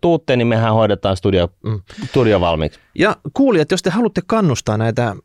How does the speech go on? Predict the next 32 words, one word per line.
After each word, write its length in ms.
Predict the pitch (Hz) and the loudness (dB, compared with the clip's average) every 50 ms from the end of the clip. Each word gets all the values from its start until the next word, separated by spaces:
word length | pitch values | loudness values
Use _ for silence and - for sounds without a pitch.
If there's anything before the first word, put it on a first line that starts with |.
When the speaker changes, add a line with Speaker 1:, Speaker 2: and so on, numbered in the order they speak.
| _ _ _ - | _ _ _ -6
Speaker 2:
kyseisiä 500 | - 208 175 180 147 131 151 147 147 135 127 117 - - _ _ _ - 143 151 | -4 -2 0 0 0 0 0 0 0 0 -2 -6 -10 -16 _ _ _ -8 -4 -2
henkilöitä 720 | 208 202 185 143 - 135 123 117 110 110 - 135 135 127 - - | 0 2 2 0 0 2 2 2 2 0 0 -2 -2 -4 -4 -6
saapumaan 560 | - - 240 226 190 - 135 117 107 104 95 | -2 -2 0 0 0 0 0 0 0 -2 -2
tänne 320 | - 117 120 120 117 113 | -2 -2 -2 0 0 0
ja 240 | 113 117 120 117 101 - | 0 0 0 -2 -4 -4
motivoimaan 640 | - 185 233 - - 143 123 110 101 98 98 92 95 | -4 -2 0 0 0 2 2 2 2 2 0 0 0
heitä, 300 | 104 98 90 - 101 98 | 0 -2 0 0 -2 -2
että 180 | 92 - - | -2 -2 -4
Rahapodi 400 | - 156 165 170 - 123 113 110 | -2 0 0 0 0 0 0 0
on 60 | 107 | 0
semmoinen 260 | 104 135 131 123 113 - | 0 0 0 -2 -2 -2
paikka, 260 | - 131 120 - - | -2 -2 -2 -2 -2
mihin 240 | 117 120 127 123 - _ _ _ | -2 0 -2 -2 -4 _ _ _
kannattaisi 440 | - 247 262 214 - - 87 85 - | -4 -2 -2 -2 -4 -8 -10 -10 -6
tulla. 280 | - 90 87 92 113 123 - - - - - - | -4 -4 -2 0 -2 -2 -4 -8 -16 -18 -12 -6
Speaker 1:
Mm. 140 | - 135 - | -4 -2 0
Speaker 2:
Et 200 | - - - - _ - - - | 0 -2 -4 -8 _ -14 -6 -4
kaiken 240 | 180 214 - 208 185 | -2 -2 0 0 -2
näköisiin 380 | 208 208 - 165 - 147 123 | -2 -2 -2 -2 -2 -2 -2
kisaristiäisiin 760 | - 175 170 - 135 117 113 104 - - - 101 95 - 113 | -2 -2 -2 0 0 0 -2 -2 -4 -2 -4 -2 -2 -2 -2
varmasti 360 | 120 143 147 127 110 - - 90 - | -2 -2 -2 -2 -4 -6 -8 -8 -6
tässä 280 | - 95 - - 104 | -4 -4 -4 -4 -2
vaalien 300 | 113 127 127 113 101 92 | -2 -2 0 0 0 -2
aikana 260 | 95 92 90 95 95 95 | -2 -4 -4 -4 -4 -2
pyydetään, 480 | - 170 185 139 113 98 - 107 101 | -2 0 0 0 0 0 -2 -2 -2
mutta 320 | 101 101 - _ - 113 104 - - - - - - - _ - | -2 -4 -6 _ -4 -4 -4 -6 -10 -20 -20 -20 -20 -14 _ -4
jos 140 | 117 110 120 | -4 -2 -2
nyt 140 | 110 - | -2 -2
ihan 260 | 131 143 143 120 113 - - _ - - | -2 0 0 -2 -4 -8 -12 _ -6 -4
Levikin 480 | 127 156 156 151 143 127 139 127 117 | -2 0 0 0 0 0 0 -2 -2
perusteella 760 | - 139 135 123 117 113 - - _ - 131 120 117 110 110 104 | -2 -2 0 0 0 -2 -2 -4 _ -2 0 0 0 0 -2 -2
tai 460 | - - 120 117 113 113 110 110 | -2 -2 -2 0 0 0 0 0